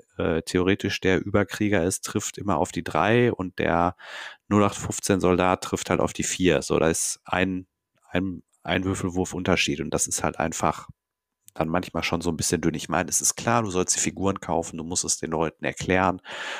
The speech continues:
und so weiter und so fort. Ich finde aber bei Infinity zum Beispiel auch ganz schön, dass dir ja auch,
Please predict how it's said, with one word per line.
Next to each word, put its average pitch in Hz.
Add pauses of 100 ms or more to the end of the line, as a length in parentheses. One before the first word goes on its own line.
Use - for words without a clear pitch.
(100)
und 98
so 95
weiter 85
und 73
so -
fort. 117
Ich -
finde 95
aber 87
bei 73
Infinity 107
zum 95
Beispiel -
auch -
ganz 87
schön, -
dass 90
dir 95
ja 85
auch, -